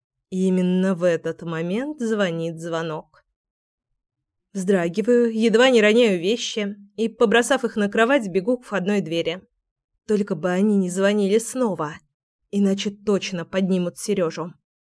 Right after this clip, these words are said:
Распахиваю дверь и натыкаюсь взглядом на водителя Армана. Мужчину с усами и в неизменной униформе.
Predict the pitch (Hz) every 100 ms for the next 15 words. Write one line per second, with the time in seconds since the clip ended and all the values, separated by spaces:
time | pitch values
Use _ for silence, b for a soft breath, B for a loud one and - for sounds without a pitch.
0 | _ _ _ _ _ _ _ _ _ _
1 | - 214 233 311 311 208 196 185 262 311
2 | 240 214 208 262 285 214 196 190 208 247
3 | 269 208 196 190 202 226 - 202 196 214
4 | 196 160 151 - - _ _ _ _ 202
5 | 240 - - 180 151 185 185 190 302 330
6 | 220 185 196 214 220 208 180 202 233 247
7 | 214 185 180 - 156 151 165